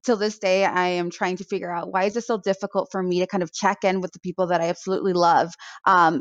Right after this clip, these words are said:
and that really give me that satisfaction of self-care, because really when I get to check in with them and have a conversation with them, even if it's five minutes, it really helps me feel better. It makes me feel connected.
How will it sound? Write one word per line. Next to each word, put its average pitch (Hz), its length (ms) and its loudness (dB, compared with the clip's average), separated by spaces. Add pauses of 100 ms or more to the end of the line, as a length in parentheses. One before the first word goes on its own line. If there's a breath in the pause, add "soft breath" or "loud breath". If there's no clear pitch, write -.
and 190 340 4
that 202 280 2
really 233 280 4
give 214 200 2
me 214 200 -2
that 190 180 0
satisfaction 190 580 -2
of 165 80 -6
self-care, 180 560 -2
because 180 320 -6
really 226 200 0
when 190 160 -2
I 196 80 -2
get 220 120 -2
to - 80 -16
check 190 220 -4
in 190 140 -2
with 196 180 0
them 175 220 -6 (260 loud breath)
and 202 80 0
have 247 200 2
a 254 60 2
conversation 196 600 -2
with 175 100 -6
them, 190 160 0
even 214 220 -2
if 220 100 -4
it's - 220 -4
five 190 260 2
minutes, 165 480 -6 (260 loud breath)
it 226 160 2
really 226 220 6
helps 208 380 2
me 202 140 0
feel 190 220 2
better. 170 440 -6 (240 soft breath)
It 214 160 2
makes 208 240 -2
me 208 140 -2
feel 190 220 0
connected. 254 800 0